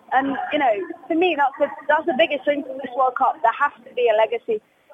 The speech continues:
These players that we've watched on the biggest stage, you know, the incredible, incredible, you know, things that they've done over this month, that has to be replicated, and it has to be, you know, understood on a day-to-day basis. The, these players have... They have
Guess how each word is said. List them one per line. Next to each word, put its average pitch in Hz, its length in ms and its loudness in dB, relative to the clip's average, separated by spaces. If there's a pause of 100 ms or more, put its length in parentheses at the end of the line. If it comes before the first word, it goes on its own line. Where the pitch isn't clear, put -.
These 285 220 0
players 277 320 2
that 240 160 2
we've 233 160 0
watched 247 340 0
on 233 120 2
the 226 80 2
biggest 233 320 0
stage, 247 400 0
you 233 100 -6
know, 202 160 2 (300)
the 262 100 -2
incredible, 262 540 0
incredible, 233 560 0 (440)
you - 60 -6
know, - 220 2
things 269 200 0
that 233 100 -2
they've 247 200 0
done 269 260 2
over 226 140 -2
this 226 160 -6
month, 240 220 0 (420)
that 269 200 2
has 302 180 2 (160)
to 285 80 -4
be 247 360 -4 (140)
replicated, 254 680 0
and 220 100 -6
it 247 80 -2
has 262 160 0 (120)
to 269 60 -4
be, 226 400 0 (260)
you 247 100 0
know, 214 240 2
understood 285 580 0
on 262 140 4
a 262 40 2
day-to-day 254 580 2
basis. 339 520 2
The, 277 300 -2
these 277 200 -2
players 262 280 2
have... 254 260 2 (1120)
They 254 100 4
have 254 240 2